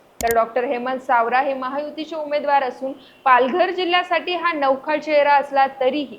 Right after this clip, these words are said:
सावरा यांचे वडील विष्णू सावरा हे पालघरचे पालकमंत्री होते, त्यामुळे त्यांनी त्यांच्या काळात केलेल्या विकास कामांचं आणि भाजपतर्फे देशात केलेल्या कामांचे दाखले ते प्रचारादरम्यान देतात.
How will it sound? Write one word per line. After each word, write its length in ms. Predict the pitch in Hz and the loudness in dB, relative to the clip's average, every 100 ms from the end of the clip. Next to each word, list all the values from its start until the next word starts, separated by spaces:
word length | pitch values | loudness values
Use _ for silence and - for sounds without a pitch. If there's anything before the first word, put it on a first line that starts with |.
| _ _ | _ _
सावरा 460 | - - 226 233 285 | -6 0 2 2 0
यांचे 240 | 302 294 311 277 | -2 -6 -6 0
वडील 280 | 262 254 294 - - - | 0 0 -4 -10 -20 -6
विष्णू 420 | 262 269 311 339 | -4 -4 -4 -6
सावरा 380 | - 302 285 302 | 2 4 4 2
हे 140 | 302 | -2
पालघरचे 600 | 311 247 247 302 277 311 | 0 0 2 0 -2 -6
पालकमंत्री 680 | 269 269 269 277 254 226 220 | 2 2 2 -4 -8 -10 -10
होते, 260 | 196 - - _ _ - | -10 -14 -20 _ _ -4
त्यामुळे 240 | 247 254 247 | 0 0 4
त्यांनी 280 | 240 294 | 2 2
त्यांच्या 300 | 277 277 285 | -2 0 0
काळात 300 | 277 262 240 240 - | 2 2 2 0 -6
केलेल्या 300 | 240 247 254 | -2 -2 -2
विकास 440 | 220 247 277 - | -4 -2 -2 -2
कामांचं 540 | 294 285 277 262 240 247 - - | -4 -2 -4 -4 -6 -6 -12 -4
आणि 160 | 262 311 | -2 0
भाजपतर्फे 840 | 240 262 247 339 359 330 330 349 | 2 2 2 -2 0 0 2 -2
देशात 380 | 294 277 302 294 285 | 0 -2 -2 -4 2
केलेल्या 320 | 285 277 285 | 2 4 2
कामांचे 560 | 285 262 262 269 269 302 | 2 0 0 -6 -4 0
दाखले 380 | 254 240 262 262 | 0 2 -2 -2
ते 60 | 277 | 0
प्रचारादरम्यान 800 | 277 277 269 277 262 254 226 | 0 0 0 2 0 -2 -6
देतात. 280 | 202 202 185 | -8 -6 -8